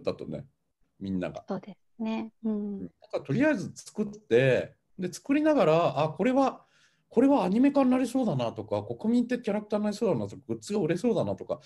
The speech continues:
Speaker 1: 想像するんですよね。
Speaker 2: うん。
Speaker 1: 想像して、あの、それが想像できないなって思ったら、あの、うまくいかないですね。
Speaker 2: うん。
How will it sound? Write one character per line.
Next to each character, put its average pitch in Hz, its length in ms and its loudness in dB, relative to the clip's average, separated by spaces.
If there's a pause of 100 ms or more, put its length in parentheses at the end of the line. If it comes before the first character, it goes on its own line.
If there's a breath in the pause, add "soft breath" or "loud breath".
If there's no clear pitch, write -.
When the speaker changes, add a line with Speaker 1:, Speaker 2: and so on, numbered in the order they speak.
(180 soft breath)
Speaker 1:
想 302 320 4
像 311 180 4
す 302 120 -4
る 285 140 6
ん 226 60 4
で 107 80 -2
す - 100 -10
よ - 60 -8
ね。 73 140 -8 (600)
Speaker 2:
う 196 80 0
ん。 185 300 2
Speaker 1:
想 196 160 -12 (160)
像 330 40 4
し - 120 -10
て、 277 560 2 (500)
あ 151 160 2
の、 147 260 4
そ 139 120 0
れ 294 80 4
が 311 60 2
想 285 260 2
像 330 180 6
で 285 140 2
き 330 100 2
な 302 140 4
い 156 40 2
な 123 180 0
っ - 120 -16
て 120 240 -2
思 170 220 2
っ 190 100 -8
た 120 100 0
ら、 135 480 2 (600)
あ 113 120 -4
の、 98 300 0
う 113 60 -2
ま 151 140 0
く 156 120 -6
い - 60 -12
か 117 120 -6
な 104 120 0
い 82 40 -4
で 69 40 -8
す - 200 -16
ね。 - 80 -20 (800)
Speaker 2:
う 214 60 -2
ん。 185 360 -2